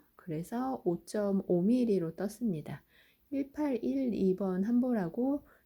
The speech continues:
이일오육 번 한 볼하고 같이 뜬 거예요. 색감이 정말 너무너무 예쁘고요. 이렇게 해서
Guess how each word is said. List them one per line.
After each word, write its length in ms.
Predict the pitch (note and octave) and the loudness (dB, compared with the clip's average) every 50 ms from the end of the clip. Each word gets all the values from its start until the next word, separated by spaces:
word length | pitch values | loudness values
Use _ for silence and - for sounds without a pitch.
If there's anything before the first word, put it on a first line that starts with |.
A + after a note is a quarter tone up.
| _ - | _ -4
이일오육 800 | G3 G3 G3 G3+ G3+ G3+ G3 F3+ F#3 F3+ E3+ D#3 D3+ D3 - - | 0 2 2 2 2 2 2 2 2 2 0 -2 -4 -6 -10 -10
번 160 | E3+ D#3+ F3+ | -8 -8 -6
한 160 | - A#3+ C#4 | -4 -2 0
볼하고 360 | C#4 C#4+ C4 B3 G#3+ G3+ F3+ | 0 0 0 0 -2 -2 -4
같이 720 | F#3 - - - - - - - E3 F3+ G3 F#3+ D3+ C#3 - _ _ _ _ _ _ _ _ _ _ _ - | -6 -8 -14 -14 -14 -12 -8 -6 -4 -2 -2 -2 -4 -6 -10 _ _ _ _ _ _ _ _ _ _ _ -10
뜬 180 | - C#4+ C#4+ | -6 -6 -4
거예요. 380 | C#4+ C#4 A#3 F3+ D3 C#3 C#3 C#3 C#3+ - _ _ _ _ _ _ _ _ _ _ _ _ _ _ _ _ _ _ _ _ _ _ _ _ _ _ _ _ _ _ _ _ _ _ _ _ _ _ _ _ _ _ _ _ _ _ _ _ _ _ _ _ _ _ _ _ _ _ _ _ _ _ _ _ _ _ _ _ _ _ _ _ _ _ _ _ _ _ _ _ _ _ _ _ _ _ _ _ _ _ _ - - - - _ | -2 -2 0 0 -2 -2 -4 -8 -10 -14 _ _ _ _ _ _ _ _ _ _ _ _ _ _ _ _ _ _ _ _ _ _ _ _ _ _ _ _ _ _ _ _ _ _ _ _ _ _ _ _ _ _ _ _ _ _ _ _ _ _ _ _ _ _ _ _ _ _ _ _ _ _ _ _ _ _ _ _ _ _ _ _ _ _ _ _ _ _ _ _ _ _ _ _ _ _ _ _ _ _ _ -20 -20 -20 -20 _
색감이 1160 | - - - C4+ C4+ - _ - - A3+ A3+ A3 A3 A#3 C4 C#4 D4 D4 D4 D4+ D4+ D4+ C#4+ - | -18 -12 -10 -10 -12 -12 _ -8 -4 -2 0 2 2 2 2 0 0 -2 -2 -2 -2 -4 -4 -6
정말 440 | - G3+ F#3 F#3 F#3 F3+ F3+ F3 _ _ - | -6 -4 -4 -2 -2 -4 -4 -6 _ _ -8
너무너무 580 | F#3 E3+ E3+ F#3+ A3 B3+ B3 A#3 A3+ A3 G#3+ | -4 -2 0 2 2 4 4 4 4 4 2
예쁘고요. 640 | F3+ C#3 C3+ - - F3 D#3+ D#3+ F#3+ A#3 B3+ F#3 - - - - - - _ _ _ _ _ _ _ _ | 2 0 -2 -4 -6 -4 -2 -2 -2 -2 -2 -2 -4 -8 -14 -20 -20 -20 _ _ _ _ _ _ _ _
이렇게 640 | - G3+ A3+ C4 C#4 C4+ - - - C#4 C4+ C4+ | -2 0 2 2 0 0 -4 -4 -2 0 0 0
해서 640 | B3+ D4+ D#4 D4+ D4 - D4+ C#4+ C4+ C4+ C4 C4 C4 | 2 2 0 0 0 0 0 0 2 2 2 2 0